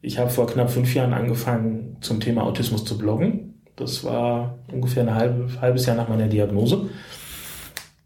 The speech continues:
Aus dem Blog sind immer mehr Blogposts entstanden. Eigentlich war es ein Frustblog, der ja bei dir auch im Blog erschienen ist.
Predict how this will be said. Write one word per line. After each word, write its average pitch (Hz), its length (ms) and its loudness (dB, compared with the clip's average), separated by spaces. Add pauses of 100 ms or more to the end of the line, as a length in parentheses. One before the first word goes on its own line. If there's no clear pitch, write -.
(520)
Aus 135 240 -2
dem 127 240 4
Blog 120 340 2 (580)
sind 131 760 -4
immer 156 220 0
mehr 131 160 4
Blogposts 131 640 0
entstanden. 180 420 -2
Eigentlich 147 360 -6
war 135 80 -2
es 135 140 -6
ein 123 60 -2
Frustblog, 214 720 -4
der 151 120 0
ja 147 120 2
bei 139 140 2
dir 160 280 0
auch - 160 -4
im 143 140 -6
Blog 147 300 0
erschienen 160 420 2
ist. - 340 2